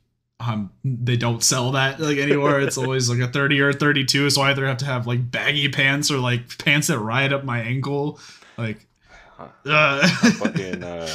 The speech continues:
Speaker 2: I'm at a thirty-four, uh, for length anyway, and then, like, they don't make the, uh, I'm like, I'm like a,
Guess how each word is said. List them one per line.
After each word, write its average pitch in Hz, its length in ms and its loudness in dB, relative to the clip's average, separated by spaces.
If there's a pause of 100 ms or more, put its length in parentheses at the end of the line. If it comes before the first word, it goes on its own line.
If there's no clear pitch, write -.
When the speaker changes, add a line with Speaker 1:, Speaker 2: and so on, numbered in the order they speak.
(540)
Speaker 2:
I'm 113 160 -2
at 110 80 2
a 107 60 0
thirty-four, 87 680 -4 (180)
uh, 90 180 0
for 87 160 -2
length 90 340 -4
anyway, 85 480 -8 (120)
and 92 160 -4
then, 92 200 -6
like, 87 260 -6 (760)
they 95 100 -2
don't 104 220 -2
make 98 400 -4 (1300)
the, 98 240 -6
uh, - 40 -14 (280)
I'm 107 260 -2
like, 120 200 -2
I'm 117 100 -2
like 113 160 -2
a, 101 80 -6